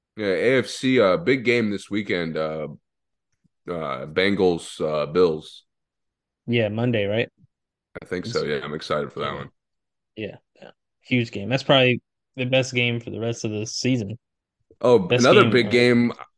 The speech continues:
Speaker 1: the, the f-, last week of the season is gonna be Jacksonville and Tennessee for the playoff
Speaker 2: Mm.
Speaker 1: spot.
Speaker 2: Yeah, it's
Speaker 1: <clears throat> I was confused
Speaker 2: <laughs>
Speaker 1: going into, did you watch the game yesterday? I turned it on for a little bit.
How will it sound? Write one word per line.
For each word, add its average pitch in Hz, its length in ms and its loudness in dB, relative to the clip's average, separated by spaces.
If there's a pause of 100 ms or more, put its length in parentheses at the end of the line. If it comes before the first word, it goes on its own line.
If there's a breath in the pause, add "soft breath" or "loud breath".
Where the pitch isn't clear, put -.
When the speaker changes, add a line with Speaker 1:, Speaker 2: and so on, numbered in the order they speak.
(120)
Speaker 1:
the, 104 160 0
the 98 500 2
f-, - 200 -20
last 117 460 2
week 107 200 -2
of 98 80 0
the 92 80 -2
season 92 540 -6
is 85 220 -8
gonna 92 220 0
be 85 460 0
Jacksonville 98 880 0
and 87 100 -4
Tennessee 101 840 -6 (640)
for 98 140 0
the 92 280 4
playoff 117 440 4
Speaker 2:
Mm. 107 40 -6
Speaker 1:
spot. 78 560 -4 (2000)
Speaker 2:
Yeah, 127 380 4 (180)
it's 156 320 0
Speaker 1:
<clears throat> 143 200 -6
I 156 120 4
was 220 180 4
confused 156 580 4
Speaker 2:
<laughs> - 0 -
Speaker 1:
going 151 220 6
into, 135 640 2
did 123 180 -4
you 190 80 -2
watch 185 280 2
the 185 80 0
game 180 320 0
yesterday? 170 480 0
I 165 60 0
turned 185 280 -4
it 160 60 -2
on 180 160 0
for 156 120 -6
a 135 60 0
little 156 220 -2
bit. 113 340 2